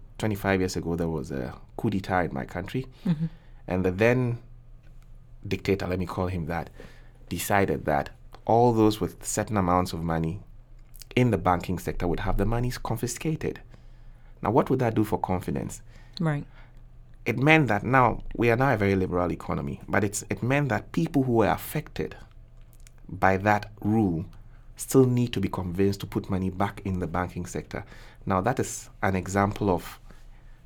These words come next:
Speaker 1: unstable policies or unstable politics
Speaker 2: Mm-hmm.
Speaker 1: impacting negatively on, on the financial sector or financial deepening.
Speaker 2: And twenty-five years ago is not that long ago. I
Speaker 1: No,
Speaker 2: mean,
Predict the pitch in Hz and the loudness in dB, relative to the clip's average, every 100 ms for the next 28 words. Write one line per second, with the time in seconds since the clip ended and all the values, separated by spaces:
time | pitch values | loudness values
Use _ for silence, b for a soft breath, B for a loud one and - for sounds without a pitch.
0 | - 98 95 - 107 104 98 - 101 90 | -6 -2 -2 2 4 4 2 2 2 2
1 | - 71 71 80 - 98 98 98 98 90 | -4 -6 -4 -6 -4 2 2 2 0 0
2 | 85 185 143 151 - 107 101 101 - 92 | 2 4 6 4 2 -2 -2 -2 -2 -2
3 | 90 90 85 80 87 78 73 64 b b | 0 0 -2 -2 -2 -2 -4 -8 b b
4 | b b - 76 65 - - b b b | b b -6 -6 -6 -10 -14 b b b
5 | b b - - - - 85 82 78 71 | b b -14 -10 -8 -4 -2 -4 -6 -8
6 | - - - - - - - 78 65 80 | -8 -12 -10 -10 -6 -6 -6 -6 -6 -8
7 | - - 82 - - 101 196 170 - 202 | -8 -10 -12 -12 -12 -8 -4 -4 0 2
8 | 202 196 165 165 202 220 - 147 151 160 | 2 2 0 0 0 -2 -4 -6 -6 -6
9 | 156 160 151 156 - - - 160 156 160 | -6 -6 -4 -6 -8 -20 -12 -2 2 2
10 | 160 151 170 196 214 - 160 | 0 0 2 4 4 6 4